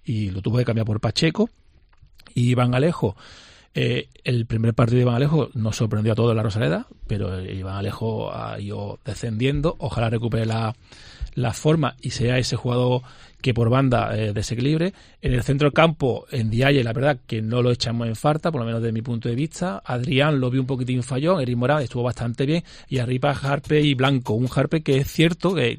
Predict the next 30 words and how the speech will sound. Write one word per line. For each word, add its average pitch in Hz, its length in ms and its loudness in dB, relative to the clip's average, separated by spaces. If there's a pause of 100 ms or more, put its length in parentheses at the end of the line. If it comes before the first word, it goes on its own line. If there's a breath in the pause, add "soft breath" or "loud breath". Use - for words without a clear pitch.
ha - 120 -4
recibido 135 240 -4
muchas 131 160 -4
críticas 156 260 -2
porque 107 140 -6
está 131 160 -8
como 123 240 -6
perdido, 139 560 0 (340 loud breath)
pero 113 180 0
si 113 160 -2
miramos 139 540 -2
el 135 60 0
banquillo, 151 560 -2 (400)
¿a - 100 -6
quién 131 240 0
ponemos 120 380 -2
en 120 60 -4
el 110 100 -6
de-, 117 180 -4
delantero 113 380 -4
centro? 101 360 -6 (400 loud breath)
Y 127 100 0
después 110 280 0
Pacheco, 123 460 0
que 139 80 2
entró 120 180 -2
en 117 40 0
la 117 40 0
segunda 123 240 2
parte, 135 400 0